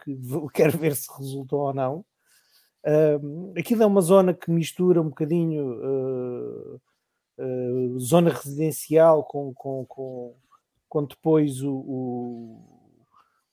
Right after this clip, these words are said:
o, o parque de, é o ifema, que é, que é a Fil de, a Fil de Madrid,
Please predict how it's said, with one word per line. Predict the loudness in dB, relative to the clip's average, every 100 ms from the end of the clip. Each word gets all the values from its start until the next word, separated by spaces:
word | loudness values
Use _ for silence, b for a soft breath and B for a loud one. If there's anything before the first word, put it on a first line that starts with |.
| -16
o, | -16 -16 -20
o | -10 4
parque | 6 6 -2
de, | -12 -10 -8 -6 -2
é | -2
o | -2
ifema, | -2 6 8 8
que | 0 2
é, | 0 0
que | -2
é | -4
a |
Fil | -2 0 0
de, | -4 -10
a | -10
Fil | -4 -2
de | 0
Madrid, | 0 2 2 0